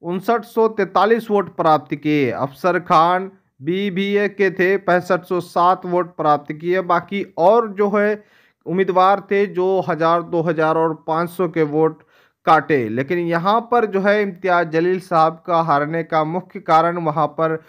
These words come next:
मुस्लिम उम्मीदवार काफ़ी थे और साथ ही साथ बड़ी कड़ी मुकाबला के साथ वो पीछा कर रहे थे और आगे पीछे चलने के बाद, हालांकि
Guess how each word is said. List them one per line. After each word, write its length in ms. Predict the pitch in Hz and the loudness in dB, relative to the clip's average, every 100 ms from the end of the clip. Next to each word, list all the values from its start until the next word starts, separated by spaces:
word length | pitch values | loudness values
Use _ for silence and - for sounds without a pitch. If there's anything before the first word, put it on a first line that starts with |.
| _ _ | _ _
मुस्लिम 480 | 147 180 190 240 240 | -4 -2 0 -2 0
उम्मीदवार 500 | 220 190 165 165 165 156 | 0 0 2 4 4 0
काफ़ी 400 | 143 135 143 143 | -2 -2 -2 -4
थे 360 | 143 147 107 - _ _ | -2 -2 -2 -8 _ _
और 140 | 139 147 | -2 2
साथ 280 | 180 180 | 2 2
ही 80 | 208 | 0
साथ 300 | 208 196 214 208 | 0 2 2 0
बड़ी 240 | 175 170 160 _ | -2 -2 -4 _
कड़ी 220 | 170 202 | -2 0
मुकाबला 560 | 220 196 185 180 180 180 | -2 0 2 2 2 0
के 180 | 170 175 | 0 -6
साथ 520 | 170 175 180 180 - | -4 0 2 0 -4
वो 220 | 170 175 170 175 | -4 -2 -2 -4
पीछा 300 | 151 147 175 | -6 0 0
कर 180 | 170 170 | 0 -2
रहे 260 | 170 180 165 | 0 2 0
थे 220 | 170 175 | 0 0
और 180 | 170 160 | 2 2
आगे 320 | 156 160 196 | 2 0 -2
पीछे 340 | 202 180 170 165 | -6 -6 -6 -6
चलने 360 | 165 160 170 160 | -4 -4 -4 -4
के 180 | 165 | -4
बाद, 340 | 147 151 165 165 | 2 2 4 2
हालांकि 500 | 143 143 156 165 | 0 0 -4 -6